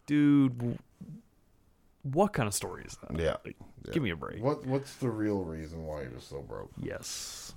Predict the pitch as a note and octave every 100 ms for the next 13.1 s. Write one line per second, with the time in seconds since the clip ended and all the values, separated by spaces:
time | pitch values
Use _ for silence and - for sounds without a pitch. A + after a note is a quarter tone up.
0 | - - G#2 G#2 F#2+ F2 C2 - - -
1 | A2+ A2+ G2+ G2+ G#2+ G#2 G2+ G2 F#2 G2+
2 | A#2 C3+ - - - - A2+ A2+ E2+ C2
3 | - - - G2+ F#2+ F#2+ - - _ _
4 | - _ _ - E2+ C#2 - - - _
5 | - _ _ - B2+ - - - - G#2+
6 | - - A#2 A#2+ F#2+ A#2+ C3 G3+ G#3+ A3+
7 | - _ _ - - A2+ B2 D#3 C3+ C#3
8 | C#3 C#3+ B2 A#2 A#2 - C#3 D3 E3 -
9 | B2+ - - - - G#2+ A#2 B2 G#2+ C2+
10 | - G2+ - - C#3+ C#3+ D3 D#3+ C3 B2+
11 | B2+ A2 A2+ G2+ F2+ E2+ F2 E2 E2 -
12 | E2 G2 D3 B2 - - D3+ C3+ A2 F#2+